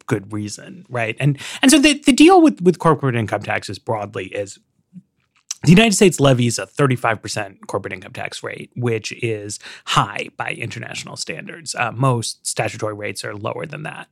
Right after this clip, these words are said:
Uh, but then famously, the effective rate that companies pay is quite a bit lower than that.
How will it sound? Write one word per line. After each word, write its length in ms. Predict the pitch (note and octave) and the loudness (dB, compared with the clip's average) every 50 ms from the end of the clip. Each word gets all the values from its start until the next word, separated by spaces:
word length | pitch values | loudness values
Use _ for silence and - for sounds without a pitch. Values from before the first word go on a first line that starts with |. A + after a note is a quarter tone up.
| _ - | _ -4
Uh, 260 | - B2 A2 G#2 A2+ - - - - - - _ | -4 -2 -2 -4 -6 -8 -10 -14 -18 -18 -2 _
but 140 | - D#3 - | 0 2 4
then 500 | D#3+ D3 C3+ C3 B2+ B2 B2+ B2 B2+ A#2+ | 4 4 6 4 4 4 2 0 -2 -4
famously, 720 | - - - - A3 B3 A#3 G#3+ F#3 - - D#3 D3+ C#3 C3+ | -6 -2 2 4 6 6 6 6 6 4 2 4 4 4 4
the 180 | B2 C3 C3 A#2+ | 4 2 0 0
effective 600 | A2+ - - B3+ C4 B3+ - G3 E3+ A#2+ G#2 A#2 | -2 0 -2 -2 -2 2 2 2 2 4 2 0
rate 320 | G#2 G#2+ G2+ G2+ - - | -2 -2 -4 -6 -6 -8
that 100 | A#2 A2+ | -8 -6
companies 400 | - A2 G#2 F#2+ G2+ G#2 G2 - | -6 -6 -8 -6 -10 -12 -12 -12
pay 360 | - - G#2+ G2 G2 G2 G2 | -12 -12 -10 -10 -10 -10 -10
is 340 | F#2+ - G#2 G#2+ G#2+ G#2 - | -12 -12 -10 -10 -10 -10 -10
quite 180 | - - B2+ A2+ | -4 -2 -2 -2
a 60 | G#2+ | 0
bit 280 | G#2+ A2 G#2+ - _ | -2 -4 -4 -6 _
lower 380 | - A#2 A2+ B2 A#2+ A#2+ A2+ G#2+ | -8 -4 0 0 0 0 0 -4
than 220 | G#2 - - - | -6 -10 -16 -16
that. 360 | - C#3 - - - - - | -14 -14 -14 -12 -12 -12 -12